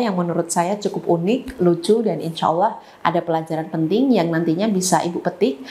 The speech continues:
lalu Ibu terapkan dalam ikhtiar mengutuhkan rumah tangganya. Alhamdulillah, saya sudah dapat izin dari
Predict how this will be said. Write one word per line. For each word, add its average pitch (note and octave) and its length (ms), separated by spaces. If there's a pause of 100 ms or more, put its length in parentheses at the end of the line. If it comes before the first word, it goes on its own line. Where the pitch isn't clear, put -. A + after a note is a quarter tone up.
(160)
lalu F#3 320
Ibu F3 160
terapkan G#3+ 400
dalam G#3 320
ikhtiar A#3+ 400
mengutuhkan A3 640
rumah G#3 160
tangganya. D#3+ 560 (400)
Alhamdulillah, G3 800
saya G3 160
sudah E3 400
dapat E3+ 320
izin F#3+ 480
dari D#3+ 240